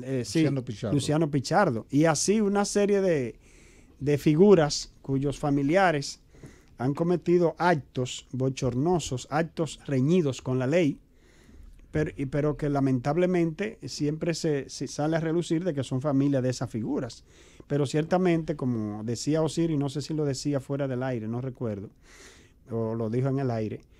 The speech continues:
Speaker 1: el caso es que esas figuras nada tienen que ver,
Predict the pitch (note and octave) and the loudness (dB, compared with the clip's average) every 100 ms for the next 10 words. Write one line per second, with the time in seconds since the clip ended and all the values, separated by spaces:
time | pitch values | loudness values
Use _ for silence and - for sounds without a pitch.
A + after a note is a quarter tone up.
0 | - - - A#2+ C3 C#3 D#3+ D3+ D3 D3 | -20 -16 -6 -4 -2 0 0 0 0 -4
1 | C3+ C#3 C#3+ C#3 C3 C3+ C3 C3+ B2 A#2+ | -2 -2 0 0 -2 -2 -2 -4 -2 -4
2 | B2 D#3 | -6 -8